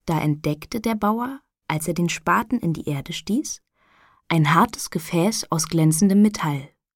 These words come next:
"Vater, was ist das?", fragte die Tochter. "Ist das ein Krug, ein Topf, ein Fass?" "Krug, Topf, Fass. Nein, nein, nein, nein, das ist ein Mörser.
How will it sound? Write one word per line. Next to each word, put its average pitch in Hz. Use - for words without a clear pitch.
"Vater, 220
was 196
ist -
das?", 202
fragte -
die 170
Tochter. 160
"Ist 175
das 185
ein 185
Krug, 277
ein 160
Topf, -
ein 170
Fass?" 202
"Krug, 160
Topf, 160
Fass. -
Nein, 202
nein, 233
nein, 233
nein, 226
das 170
ist -
ein 185
Mörser. 180